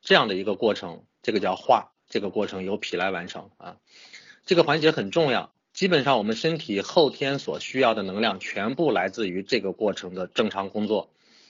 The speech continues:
所以中医会讲说，脾为后天之本，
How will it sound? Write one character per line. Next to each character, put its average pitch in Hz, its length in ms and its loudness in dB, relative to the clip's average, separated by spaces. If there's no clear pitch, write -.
所 151 200 4
以 131 140 4
中 120 320 -2
医 120 60 2
会 117 160 0
讲 92 320 -2
说， 101 320 0
脾 95 260 -6
为 92 220 -2
后 117 200 0
天 113 200 -2
之 123 160 -2
本， 87 260 -6